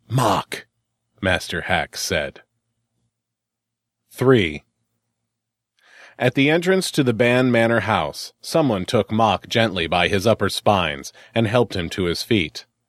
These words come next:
Mok found a decrepit swarmer facing him. Mok stood uncertainly. Normally, when a swarmer helped him, they gave him a tip. What did they do amongst themselves?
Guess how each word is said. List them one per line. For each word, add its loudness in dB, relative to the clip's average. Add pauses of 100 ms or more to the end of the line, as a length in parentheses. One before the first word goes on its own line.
(460)
Mok 2
found 2
a -2
decrepit 0
swarmer 0
facing -4
him. -10 (440)
Mok 2
stood 0
uncertainly. -4 (1040)
Normally, 2
when 4
a 4
swarmer 0
helped 0
him, -6 (100)
they 2
gave 2
him 2
a 2
tip. -2 (560)
What 2
did 0
they 2
do 2
amongst 2
themselves? -2